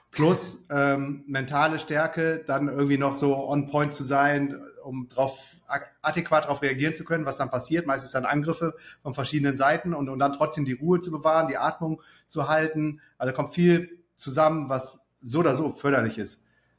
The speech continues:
Ähm, und, äh, other than that, wenn, wenn du irgendwie ein, ein Draufhauer, ein, ein Schlägertyp bist, einer, der das auf der Straße anwenden willst, dann fliegst du da auch, äh, total schnell wieder aus diesen, ähm, aus den Übungen raus, aus, aus dem Club,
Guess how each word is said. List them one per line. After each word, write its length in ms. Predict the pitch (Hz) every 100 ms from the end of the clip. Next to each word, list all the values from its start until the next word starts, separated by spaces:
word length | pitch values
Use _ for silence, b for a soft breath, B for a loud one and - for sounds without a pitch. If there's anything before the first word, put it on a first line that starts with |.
| _
Ähm, 600 | 113 110 107 104 101 110 -
und, 500 | - 117 110 107 - -
äh, 220 | 110 107 107
other 220 | 135 143 127
than 200 | 120 113
that, 280 | 139 151
wenn, 240 | 127 117 113
wenn 140 | 117
du 40 | 117
irgendwie 300 | 120 117 120
ein, 160 | 120 -
ein 120 | 110 -
Draufhauer, 560 | - 143 - 131 123
ein, 160 | 113 113
ein 100 | 113
Schlägertyp 560 | - 156 147 - 139
bist, 220 | - 135 -
einer, 220 | 135 127
der 180 | 123 120
das 180 | 120
auf 120 | 120 -
der 80 |
Straße 340 | 117 139 143 -
anwenden 400 | 123 120 117 113
willst, 260 | 135 156 B B B
dann 120 | 123
fliegst 280 | 117 147 143
du 20 |
da 140 | 120 123
auch, 280 | 127 - 127
äh, 120 | 110
total 260 | - 127
schnell 260 | 127 123 123
wieder 160 | 117 113
aus 220 | 110 -
diesen, 460 | 117 110 110 107 104
ähm, 300 | 104 101 104 _ _ - _ -
aus 140 | -
den 280 | 113 107 107
Übungen 320 | 127 113 107
raus, 360 | 107 113 110 -
aus, 280 | - - - -
aus 140 | 101
dem 100 | 107
Club, 220 | - 110